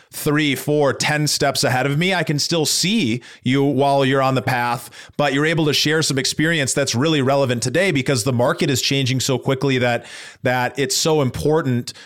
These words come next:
to have somebody like that in your, in your space to be able to learn from. So I definitely appreciate that. I wanna thank you here live on the air for that.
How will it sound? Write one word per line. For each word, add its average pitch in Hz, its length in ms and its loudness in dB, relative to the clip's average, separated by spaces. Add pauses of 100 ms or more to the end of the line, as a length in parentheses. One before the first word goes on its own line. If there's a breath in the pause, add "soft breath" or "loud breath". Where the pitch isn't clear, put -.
(160 loud breath)
to 123 180 2
have 139 360 0
somebody 131 340 0
like 123 280 0
that 113 340 0
in 131 180 0
your, 117 400 2 (260 loud breath)
in 131 160 2
your 123 200 2
space 123 640 0 (220 loud breath)
to - 80 -2
be 127 80 2
able 127 140 2
to 117 60 2
learn 127 280 2
from. 123 180 0
So 107 100 0
I 117 60 2
definitely 123 300 2
appreciate 123 540 0
that. 110 200 0
I 113 40 0
wanna 113 160 0
thank 123 300 -2
you 113 120 0
here 113 260 0 (260 loud breath)
live 123 320 0
on 120 120 2
the 113 160 0
air 143 240 2
for 127 140 -2
that. 113 260 0